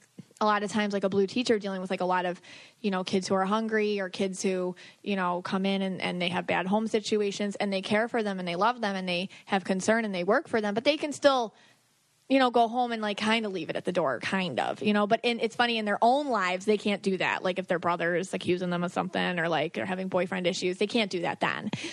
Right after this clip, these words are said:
So blues, it depends on the context. Indigos, no boundary. So their big thing is they can only deal, like, one-on-one with situations, and they need more quality than quantity.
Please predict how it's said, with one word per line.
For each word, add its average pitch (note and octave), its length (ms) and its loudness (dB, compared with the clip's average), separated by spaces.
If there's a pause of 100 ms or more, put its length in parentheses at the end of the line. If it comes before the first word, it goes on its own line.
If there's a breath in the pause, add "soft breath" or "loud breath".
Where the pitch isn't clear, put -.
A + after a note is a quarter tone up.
So B3 180 4
blues, C4+ 360 2
it B3 100 0
depends G#3+ 380 0
on G3 80 -4
the F#3+ 80 -4
context. G3 640 -4 (580)
Indigos, D#4 680 4 (600 soft breath)
no A#3 160 4
boundary. G3 400 -4 (200)
So A#3+ 260 6
their A#3+ 180 0
big B3 220 0
thing A3+ 240 0
is G#3 560 0 (380 loud breath)
they G#3 600 2 (520 soft breath)
can B3+ 200 4
only A#3 240 4
deal, A3 180 4
like, G#3 180 2
one-on-one F#3+ 640 0
with A3+ 80 0
situations, C4 680 2
and A3 100 4
they G#3+ 80 2
need G#3+ 140 2
more G#3 180 2
quality F#3+ 500 0
than E3+ 140 -4
quantity. E3+ 580 -2